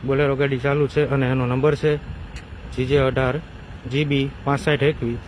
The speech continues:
હવે આ કયા ડિવિઝનની? પી ત્રણસો સાત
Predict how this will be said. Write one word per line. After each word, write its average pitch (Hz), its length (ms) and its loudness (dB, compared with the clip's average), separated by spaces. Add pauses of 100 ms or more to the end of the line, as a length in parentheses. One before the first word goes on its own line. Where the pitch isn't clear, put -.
(560)
હવે 123 180 2
આ 123 180 2
કયા 143 460 2
ડિવિઝનની? 156 520 2
પી 170 440 0 (340)
ત્રણસો 156 580 4 (280)
સાત 151 160 0